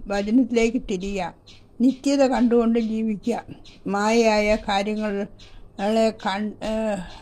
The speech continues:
കണ്ടും ചിന്തിച്ചും, ഏ, ജീവിതം പാഴാക്കാതെ ദൈവത്തിൻ്റെ വഴിയിൽ ജീവിക്കേണ്ടതിന് എപ്പോഴും പ്രാർത്ഥനയോടെ ഇരിക്കുക. ആ, ദൈവഭക്തിയോട് ജീവിക്കുക. എപ്പോഴും ദൈവഭക്തിയോടെ ഇരിക്കുക. ഒരു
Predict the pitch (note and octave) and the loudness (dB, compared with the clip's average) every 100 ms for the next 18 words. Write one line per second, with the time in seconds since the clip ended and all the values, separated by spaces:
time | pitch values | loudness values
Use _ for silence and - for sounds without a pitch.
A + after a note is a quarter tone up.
0 | - A3 G#3+ A3 A3+ - G#3+ G#3 A3 - | -6 -2 0 0 0 0 -4 -4 -4 -4
1 | A#3+ - - - - - - - - - | -6 -6 -14 -18 -20 -20 -20 -20 -20 -12
2 | - G#3 G#3+ G#3 G3+ - A#3 A#3+ B3 B3 | -6 -2 0 0 -2 0 0 2 4 2
3 | A#3+ G3+ A3 A3 G#3+ G#3 G3 G3+ A#3 - | 2 0 0 0 0 0 -2 -2 -4 -6
4 | - - G3+ G#3 B3+ B3+ C4+ A3+ G#3+ G#3+ | -12 -4 4 6 4 4 2 2 2 0
5 | A3 A#3 A3 A3 G#3+ A#3+ G#3+ G3 G#3 A3 | 0 0 -2 -4 -2 -2 -2 -4 -4 -6
6 | A#3 - - - G#3+ A#3+ B3+ B3+ G#3+ G3+ | -8 -14 -8 -4 -2 0 2 4 2 0
7 | G3+ - A3+ A3 G3+ G#3 - G3+ - - | -2 -4 -4 -4 -6 -8 -8 -10 -10 -14
8 | - - - - - - - - - - | -20 -20 -20 -20 -20 -20 -18 -18 -14 -12
9 | - G3+ A3+ A#3 B3 B3+ D4 A#3 A3+ - | -6 -2 -2 0 0 2 2 2 0 0
10 | A#3 A3 G#3+ G#3+ G3 G3+ F#3+ E3+ - - | 2 4 4 0 -2 -4 -4 -6 -6 -12
11 | - - - - - - - G#3+ - B3+ | -14 -14 -18 -20 -20 -18 -8 -8 0 2
12 | C4 C#4+ B3+ A#3+ A#3 A3 G#3+ B3+ G#3+ A3 | 6 6 6 4 2 0 -4 -4 -2 -2
13 | G#3+ G#3 A#3+ A#3+ F#3+ F#3+ | -4 -4 -4 -4 -4 -6